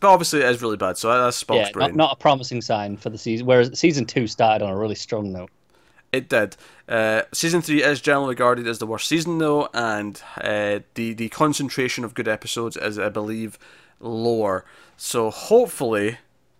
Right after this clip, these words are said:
Speaker 1: hopefully, uh, the good ones are spread out so that we're not, uh, in, 'cause my, my worry is, is that we're gonna get, like,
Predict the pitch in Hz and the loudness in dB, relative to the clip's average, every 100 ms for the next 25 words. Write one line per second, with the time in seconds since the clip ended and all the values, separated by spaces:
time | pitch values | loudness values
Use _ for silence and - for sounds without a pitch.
0 | _ _ _ _ - 208 - - 120 104 | _ _ _ _ 0 0 0 -2 -2 -2
1 | 104 - _ _ _ - 107 104 104 104 | -4 -8 _ _ _ -6 -2 0 2 0
2 | - 120 110 127 117 117 113 110 - - | -4 -8 -6 -4 -2 -2 -2 -4 -6 -2
3 | 107 104 101 98 - 104 101 101 107 - | 0 2 0 -2 -6 -6 -4 -2 -4 -4
4 | - - - - - 110 107 101 - 143 | -14 -18 -16 -10 -6 -6 -6 -10 -6 -4
5 | - - 147 170 175 190 143 147 156 170 | -4 2 6 8 8 8 8 8 6 4
6 | 160 139 135 127 131 131 120 98 104 | 2 -2 -2 -2 -4 -2 0 0 -4